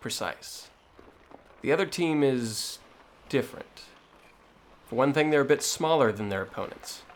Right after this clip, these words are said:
They play a fast-paced, loose style, almost looks chaotic.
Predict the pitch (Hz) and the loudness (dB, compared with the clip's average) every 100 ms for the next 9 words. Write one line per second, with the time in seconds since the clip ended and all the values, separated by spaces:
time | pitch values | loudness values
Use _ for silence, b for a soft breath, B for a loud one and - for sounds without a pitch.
0 | - - - - - 113 113 147 135 110 | -20 -20 -20 -20 -8 -6 -2 2 2 2
1 | - 131 127 - 135 120 113 - - - | 0 0 0 -4 -2 -2 -4 -8 -14 -8
2 | 120 139 - - 117 107 98 - - - | 0 0 0 -6 -2 -2 -2 -6 -12 -20
3 | - 135 139 139 - 135 - - - - | -4 0 2 2 0 -4 -4 -10 -12 -10
4 | 113 104 104 - - | -6 -4 -4 -6 -14